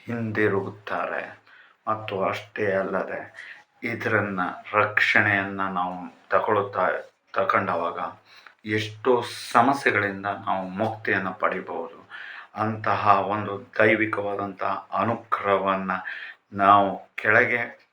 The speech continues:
ಮಾಡ್ಕೊಳ್ಳೋಕ್ಕಿಂತಲೂ ಅದರನ್ನ ರಕ್ಷಣೆಯನ್ನ ಪಡ್ಕೊಂಡು ನಾವು ಜೀವನದಲ್ಲಿ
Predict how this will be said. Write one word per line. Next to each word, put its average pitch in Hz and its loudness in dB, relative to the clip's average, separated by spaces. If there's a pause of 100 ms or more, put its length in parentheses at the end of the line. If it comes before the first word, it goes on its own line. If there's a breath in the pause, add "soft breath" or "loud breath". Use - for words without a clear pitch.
(320)
ಮಾಡ್ಕೊಳ್ಳೋಕ್ಕಿಂತಲೂ 92 2 (120)
ಅದರನ್ನ 101 -2 (220)
ರಕ್ಷಣೆಯನ್ನ 95 2 (200)
ಪಡ್ಕೊಂಡು 95 -4 (540 loud breath)
ನಾವು 101 4 (180)
ಜೀವನದಲ್ಲಿ 107 2